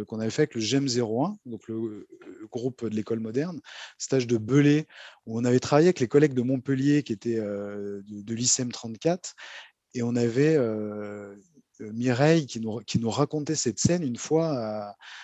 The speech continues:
à, je crois que c'était à l'école, à l'école Ballard, il faudrait redemander à, à Sylvain. Euh, elle nous avait raconté cette scène où un enseignant était absent, il n'était pas là,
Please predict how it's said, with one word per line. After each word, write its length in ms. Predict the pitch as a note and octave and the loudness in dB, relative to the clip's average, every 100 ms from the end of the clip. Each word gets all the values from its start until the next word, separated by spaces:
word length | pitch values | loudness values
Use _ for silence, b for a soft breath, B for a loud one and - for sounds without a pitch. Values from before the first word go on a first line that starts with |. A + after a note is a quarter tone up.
| B - | B -18
à, 120 | F2 | -12
je 80 | - | -6
crois 160 | - | -2
que 60 | E3 | 0
c'était 220 | A2 A2+ | 0 2
à 40 | G#2 | 2
l'école, 440 | G2+ A#2+ A2 G2 | 2 0 0 -2
à 20 | |
l'école 280 | G2+ - G#2 | -4 -4 0
Ballard, 420 | G2+ G#2 A#2 G#2+ | 2 2 0 -4
il 40 | G2 | -6
faudrait 200 | G2+ G2 | -6 -4
redemander 380 | A#2+ B2 A#2 | -2 -2 0
à, 380 | A2 G2 G2 F#2+ - | -2 -4 -10 -16 -14
à 120 | F#2+ | -6
Sylvain. 440 | - A2 B2 D#3 - B B B B G#2 | -6 -4 -4 -4 -8 B B B B -2
Euh, 180 | G#2 G#2 | -2 -2
elle 120 | A#2 B2+ | -2 0
nous 160 | B2+ | 6
avait 120 | B2+ | 8
raconté 460 | B2 D#3 F#3+ F3+ F3+ | 8 4 2 -2 0
cette 220 | - B2 | 0 0
scène 420 | - F3+ G3 F#3 - - | 2 4 4 2 -4 -2
où 240 | F3 F#3+ - _ | 2 2 0 _
un 240 | B2+ C3 D#3 | -2 2 4
enseignant 480 | E3 F3 E3 E3 | 4 2 2 2
était 200 | D3+ - | 2 2
absent, 380 | G#2+ - F3+ G#3 _ _ _ _ _ _ _ _ - - | 2 0 -4 -4 _ _ _ _ _ _ _ _ -16 -8
il 80 | A#2+ | -2
n'était 140 | A#2+ | 0
pas 100 | G2+ | 2
là, 180 | G#2+ | 0